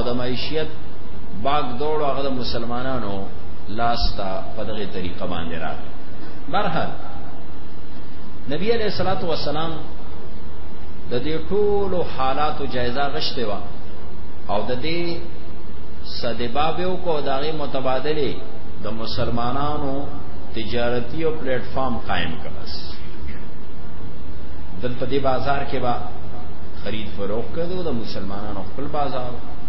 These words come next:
ناپ تول پکې نو، ظالمانه ټیکسونه ورکینو، بلکې نبی علیہ الصلوۃ والسلام فرمایلیو چې څوک زموږ د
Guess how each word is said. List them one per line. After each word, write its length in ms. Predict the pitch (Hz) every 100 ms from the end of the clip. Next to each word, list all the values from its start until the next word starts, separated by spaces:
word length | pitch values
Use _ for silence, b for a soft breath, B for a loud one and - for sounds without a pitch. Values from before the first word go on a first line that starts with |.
| - 104
ناپ 300 | 120 113 -
تول 180 | 127 123
پکې 240 | 123 101 104
نو، 100 | 107 - - - - - - 95 101
ظالمانه 560 | 107 107 110 113 123 127 123 - - - -
ټیکسونه 440 | 107 - - 131 117
ورکینو، 400 | 104 92 98 101 135 - - - - - - - 85
بلکې 400 | 104 120 120 117 98 - - - - - - - - 90
نبی 200 | 104 113 135
علیہ 160 | 127 113
الصلوۃ 360 | - 117 123
والسلام 600 | 120 107 - 110 123 135 131 - - - - - - - - - - - -
فرمایلیو 520 | - 104 107 135 156 104 76 - - - - - - - -
چې 80 | 107 -
څوک 160 | 143 143 123
زموږ 220 | 127 135
د 60 | 135